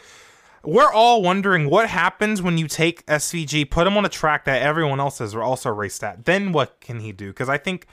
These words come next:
we all talked about how Chicago was a very equal playing field, but now going to Indy, um, I, you just have to wonder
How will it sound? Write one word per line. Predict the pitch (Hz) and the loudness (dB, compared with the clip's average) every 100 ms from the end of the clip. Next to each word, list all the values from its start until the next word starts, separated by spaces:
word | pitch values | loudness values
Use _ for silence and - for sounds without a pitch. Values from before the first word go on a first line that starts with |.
| _ - _ - - | _ -20 _ -20 -4
we | 185 202 | -2 2
all | 170 170 | 4 2
talked | - 160 - | 2 -2 0
about | 143 123 | -2 0
how | 131 | -2
Chicago | - 117 139 135 131 127 | -4 -6 2 2 2 -2
was | 117 | -2
a | 120 - _ | -8 -10 _
very | 139 123 131 135 | -10 -2 -2 -2
equal | 117 131 127 | -6 -10 -10
playing | 113 123 117 104 | -8 -8 -8 -10
field, | - 107 107 | -10 -10 -8
but | 123 | -10
now | 127 143 165 135 110 101 - _ _ _ _ _ _ _ 131 | -4 -2 -2 -2 -2 -4 -10 _ _ _ _ _ _ _ -4
going | 143 151 170 156 | 0 2 0 -2
to | 156 | -4
Indy, | 139 143 139 131 127 _ _ _ _ - | -4 -6 -4 -6 -8 _ _ _ _ -6
um, | 127 117 117 110 _ _ _ | -2 -2 -4 -12 _ _ _
I, | 131 135 | -4 -4
you | 117 135 | -4 -14
just | 127 143 - | -10 -8 -4
have | 160 170 | -4 -2
to | 180 | -4
wonder | 120 123 120 98 92 | 0 -2 -2 -6 -8